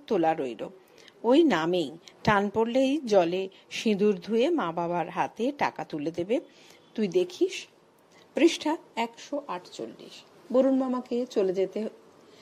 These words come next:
দিয়েছে শুনে বাবা ফিরে এসে খুব রাগ করলো। "কতদিন দেখা সাক্ষাৎ নেই, ওকে ধরে রাখতে পারলে না? ওর সঙ্গে আমার একরকম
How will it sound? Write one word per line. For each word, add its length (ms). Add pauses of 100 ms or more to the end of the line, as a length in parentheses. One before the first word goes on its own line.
(260)
দিয়েছে 420
শুনে 380
বাবা 400
ফিরে 260
এসে 240
খুব 240
রাগ 180 (100)
করলো। 300 (360)
"কতদিন 500
দেখা 280
সাক্ষাৎ 420 (100)
নেই, 320
ওকে 220
ধরে 240
রাখতে 300
পারলে 320
না? 200 (360)
ওর 120
সঙ্গে 340
আমার 260 (320)
একরকম 560